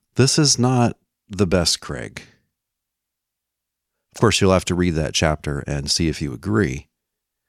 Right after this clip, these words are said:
But that was my reaction, that I was getting less than the best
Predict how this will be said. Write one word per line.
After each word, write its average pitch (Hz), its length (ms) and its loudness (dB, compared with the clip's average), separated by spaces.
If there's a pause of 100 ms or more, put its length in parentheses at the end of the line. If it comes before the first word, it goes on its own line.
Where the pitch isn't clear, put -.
(220)
But 78 120 -4
that 98 160 2
was 85 120 0
my 98 180 4
reaction, 73 640 -2 (300)
that 95 80 -2
I 104 60 2
was 101 160 0
getting 104 220 2
less 90 280 4
than 85 160 -2
the 80 80 -2
best 73 460 -2